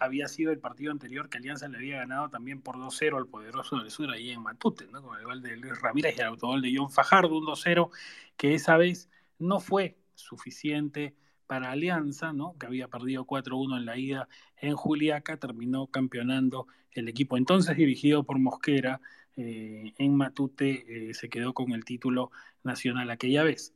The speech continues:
Así que, eh, la caleta del encuentro, por supuesto. Además, bueno,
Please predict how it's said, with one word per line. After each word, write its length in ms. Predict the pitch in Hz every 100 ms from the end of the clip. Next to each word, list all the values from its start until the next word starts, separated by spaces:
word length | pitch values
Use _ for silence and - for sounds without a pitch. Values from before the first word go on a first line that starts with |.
| _
Así 200 | - 117
que, 580 | 110 110 104 104 101 101
eh, 40 | 104
la 200 | 104 107
caleta 460 | 107 113 123 127 120
del 240 | 117 110
encuentro, 520 | 110 113 160 160 127 117
por 180 | 117
supuesto. 720 | 113 123 - 220 185 - 196 208
Además, 360 | 139 127 147 123
bueno, 180 | 113